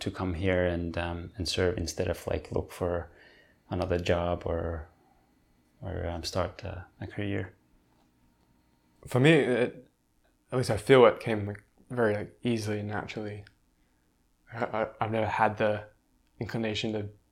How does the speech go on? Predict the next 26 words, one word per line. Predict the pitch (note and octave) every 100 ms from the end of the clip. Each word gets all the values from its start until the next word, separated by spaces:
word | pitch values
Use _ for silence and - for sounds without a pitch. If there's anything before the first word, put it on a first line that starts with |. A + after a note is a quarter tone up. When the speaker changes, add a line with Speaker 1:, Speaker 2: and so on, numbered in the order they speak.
| _ _ _ B2+ A#2+
Speaker 2:
be, | A2+ G#2+ G#2 G#2 G2+ _ _ _ _ -
like, | -
in | G#2+
the |
spotlight | G2+ - - A2 A2 G#2
or | G2+ G2
to | G2+
have, | A2 G#2
like, | G#2 G#2 - _ _ _ _ _ _ _ _ _ _ _
that | - -
conventional | A2 A2+ A2 G#2+ G2+
tra-, | - A2+ - - _
trajectory | - A2 A2 - G#2+
in | G2+
your | G#2
life. | G#2 G#2 G2+ - -
Right? | C3+ C#3+ _ _ _ _ _ _ _ _ - _ B2+
I've | G#2+
never | G#2+ G#2
really | G#2+ G#2
found | G2+ - G#2 G2+ G#2 G#2 - - _ _ _ -
joy | - G#2+ G#2
or | G2+
fulfillment | G#2 G2+ - A2+ G#2+ -
in | G2
that. | F#2 -